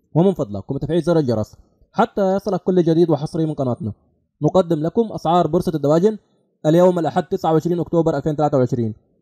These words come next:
تابع معنا الفيديو للنهاية. أولا، بالنسبة لأسعار اللحم، سعر كيلو الفراخ الأبيض ستة وستين جنيه، سعر كيلو مهات الأبيض واحد وستين جنيه، سعر كيلو الفراخ الساسو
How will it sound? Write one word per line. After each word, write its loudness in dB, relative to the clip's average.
تابع 2
معنا -6
الفيديو 2
للنهاية. -2
أولا، 4
بالنسبة -2
لأسعار 0
اللحم، -2
سعر 2
كيلو 2
الفراخ -6
الأبيض 0
ستة -2
وستين -4
جنيه، 0
سعر 0
كيلو 0
مهات -4
الأبيض 0
واحد 2
وستين -6
جنيه، 0
سعر 0
كيلو 2
الفراخ -2
الساسو -2